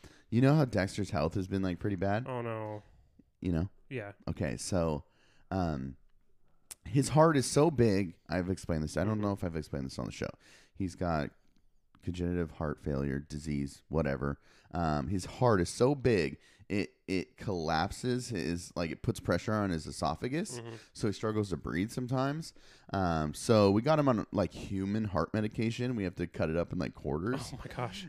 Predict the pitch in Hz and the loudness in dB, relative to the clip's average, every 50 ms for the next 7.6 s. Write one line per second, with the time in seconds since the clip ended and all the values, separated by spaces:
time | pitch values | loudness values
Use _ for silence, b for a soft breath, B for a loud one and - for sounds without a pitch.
0 | - - 107 107 104 104 104 104 104 104 104 104 104 101 98 98 - - 127 123 | -4 0 2 4 4 6 4 4 4 4 4 4 4 2 2 0 0 -2 -2 -2
1 | 120 - - 123 131 135 135 135 139 135 127 127 127 123 - - 120 120 107 - | -4 -6 -6 -4 -2 0 0 2 0 0 0 0 0 -2 -2 -4 -4 -4 -6 -8
2 | - - 113 113 110 110 113 123 143 156 160 151 135 127 - - 123 113 104 107 | -2 2 2 2 2 2 2 4 4 4 6 6 4 4 4 2 2 2 2 2
3 | 104 107 107 120 127 123 127 123 123 120 117 107 101 - - 113 110 95 - - | 0 0 2 2 0 2 2 2 2 2 2 0 -2 -2 0 2 2 2 2 -2
4 | _ _ - 73 - - _ - - - 117 117 117 120 117 107 101 - 110 110 | _ _ -20 -20 -20 -20 _ -8 0 0 2 2 2 2 2 2 2 2 2 2
5 | 107 113 107 98 95 92 - 107 101 92 - - 92 - 101 98 92 87 - B | 2 2 2 2 0 -2 0 0 0 0 0 -4 -8 -4 -4 -2 0 -2 -2 B
6 | B B B B B 90 95 101 98 95 101 107 127 139 151 143 127 123 113 107 | B B B B B -4 -2 0 0 4 6 6 8 8 8 6 6 6 4 4
7 | 107 - - _ _ - 95 95 90 90 - - | 2 0 -4 _ _ -2 0 2 2 0 -2 -6